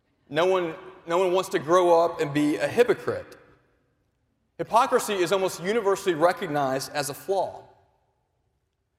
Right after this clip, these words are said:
And so it's not strange to hear that hypocrisy is commonly listed as one of the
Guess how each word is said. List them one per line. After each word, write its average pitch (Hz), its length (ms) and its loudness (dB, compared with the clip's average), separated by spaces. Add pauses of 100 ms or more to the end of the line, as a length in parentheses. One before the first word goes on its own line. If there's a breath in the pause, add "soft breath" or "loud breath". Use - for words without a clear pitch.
(180)
And 180 80 -12
so 233 100 4
it's 196 100 -2
not 262 180 2
strange 247 520 0
to 170 100 -2
hear 151 220 0
that 147 140 -6
hypocrisy 175 640 -4
is - 100 -6
commonly 208 500 -6
listed 160 420 -6
as 147 240 -6
one 160 140 -6
of 151 60 -10
the 139 160 -4